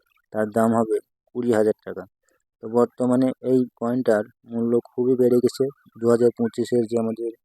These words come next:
অ্যাডিশনাল যে বুকগুলো, বর্তমানে এ কিন্তু খুবই রেয়ার হয়ে দাঁড়িয়েছে বা এটা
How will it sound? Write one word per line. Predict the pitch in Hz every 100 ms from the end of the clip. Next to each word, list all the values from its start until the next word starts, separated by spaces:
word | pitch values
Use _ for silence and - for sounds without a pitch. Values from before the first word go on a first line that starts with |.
| _ _ _ _
অ্যাডিশনাল | 104 117 - 127 120
যে | 120
বুকগুলো, | 117 120 - 107 101 - _ _ _ _ -
বর্তমানে | 110 - 120 117 120 120 117
এ |
কিন্তু | 120 120 - -
খুবই | 127 123
রেয়ার | 120 117 113
হয়ে | 110 113
দাঁড়িয়েছে | 110 117 135
বা | 117 123 - _ _ _ _ _
এটা | -